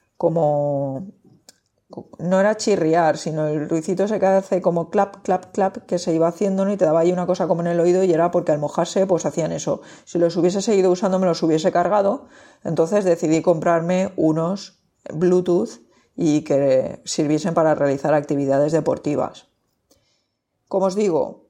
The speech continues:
para ir por la calle todavía sigo usando unos, aunque a veces me he puesto los Bluetooth, pero normalmente, como os digo, por el tema del tiempo que paso fuera y tal, suelo llevar unos que, que son con cable, que me regalaron, que no, son unos J B L, que son una pasada, se escuchan súper bien,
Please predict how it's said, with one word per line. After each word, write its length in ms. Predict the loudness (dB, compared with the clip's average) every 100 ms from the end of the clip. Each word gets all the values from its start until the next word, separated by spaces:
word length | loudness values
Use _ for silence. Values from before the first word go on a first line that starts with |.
| _
para 200 | -4 0
ir 120 | 0 0
por 120 | -2
la 120 | 0
calle 320 | -2 0 -2
todavía 400 | 0 0 0 0
sigo 600 | 0 0 0 2 2 0
usando 380 | 0 -2 -4 -2
unos, 680 | 0 -2 -4 -4 -6 -8 -12 -12 -4
aunque 200 | -2 0
a 20 |
veces 200 | 0 0
me 100 | 0
he 20 |
puesto 280 | 0 0 0
los 180 | -2 0
Bluetooth, 380 | -2 -2 -4 -2
pero 220 | 0 0
normalmente, 680 | 0 0 0 0 0 -2 0
como 160 | -2
os 80 | 0
digo, 260 | 0 0 0
por 200 | 0 0
el 180 | 0 0
tema 240 | 0 2
del 180 | 0 0
tiempo 280 | -2 0 0
que 80 | 0
paso 240 | 0 -2
fuera 260 | -2 -2 0
y 60 |
tal, 300 | 0 0 -2 -6 -20 -20 -20 _
suelo 300 | -4 0 0
llevar 300 | 0 0 0
unos 360 | 0 0 -2
que, 460 | -2 0 2 0 -2
que 80 | -4
son 220 | -4 -4
con 180 | -2 -2
cable, 300 | 0 0 0
que 80 | -2
me 80 | -2
regalaron, 540 | 0 2 0 -2 -4
que 120 | -4
no, 200 | -4 -6
son 300 | -6 -4 0
unos 200 | 0 -2
J 300 | -2 -2 0
B 180 | 0 2
L, 360 | 2 0 -2 -10 -20 -4
que 140 | -2
son 320 | 0 -2 -2
una 160 | -2 0
pasada, 380 | 0 0 0 -2
se 80 |
escuchan 420 | -4 -4 -2 -4 -4
súper 260 | 0 2
bien, 380 | 2 2 0 -8